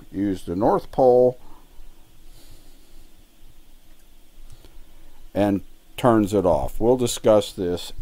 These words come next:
in the schematic m-, in more detail. All right, here is the schematic once again. Uh, same circuit as I used in the, uh, switch.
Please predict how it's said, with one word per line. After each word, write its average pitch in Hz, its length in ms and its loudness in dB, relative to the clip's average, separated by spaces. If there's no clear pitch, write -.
in 107 420 2
the 85 320 0
schematic 90 840 -2
m-, 101 200 -4
in 104 200 2
more 92 240 2
detail. - 600 -6
All 127 220 0
right, 160 320 2
here 147 320 6
is 120 140 -2
the 101 100 -6
schematic 123 680 -2
once 107 420 -4
again. 90 560 -8
Uh, 107 340 -6
same 147 320 0
circuit 151 420 2
as 117 160 0
I 117 120 2
used 113 680 -2
in 101 360 -4
the, 98 440 -6
uh, 87 360 -12
switch. - 800 -2